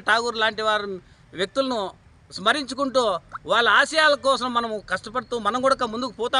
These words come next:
ఉంటే ఏ పనైనా సాధించాలనేటువంటిది తప్పకుండా సాధిస్తాం.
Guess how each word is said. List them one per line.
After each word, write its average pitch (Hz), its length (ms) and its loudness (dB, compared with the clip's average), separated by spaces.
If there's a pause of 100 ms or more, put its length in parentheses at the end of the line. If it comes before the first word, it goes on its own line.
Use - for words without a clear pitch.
(120)
ఉంటే 220 200 -4 (460)
ఏ 269 40 8 (180)
పనైనా 277 300 2 (100)
సాధించాలనేటువంటిది 220 1160 -4 (640)
తప్పకుండా 240 500 0
సాధిస్తాం. 247 420 2